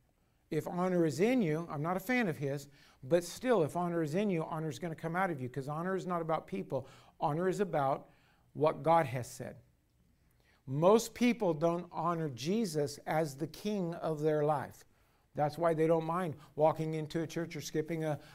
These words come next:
a meeting, uh, you know, where the, the, the, fel-, the assembling of the,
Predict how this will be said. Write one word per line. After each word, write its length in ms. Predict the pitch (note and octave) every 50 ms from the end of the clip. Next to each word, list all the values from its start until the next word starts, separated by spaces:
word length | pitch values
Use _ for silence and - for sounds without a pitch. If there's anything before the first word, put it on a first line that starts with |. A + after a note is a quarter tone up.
| - -
a 100 | - D#3
meeting, 520 | D#3 D#3 D#3+ E3 D#3+ E3 E3+ E3+ E3+ D#3+
uh, 520 | D#3 - - D3+ C#3+ C#3+ C3+ C3 C3 C3+ C#3+ -
you 120 | D#3 D3
know, 160 | D3+ D3+ D#3
where 220 | D#3+ D#3 D3+ D3 C#3
the, 260 | C3 C#3 C3+ C#3 C#3 D3+
the, 440 | C#3+ C#3 C3 C3+ C3+ - - D3 C3+
the, 160 | B2+ B2 A#2+
fel-, 340 | B2 - - E3 F3 - - C#3+
the 100 | C#3+ C3+
assembling 420 | B2+ B2+ - E3+ E3 D#3+ D#3 D3+
of 100 | D3+ C3+
the, 180 | C3 C3+ C3+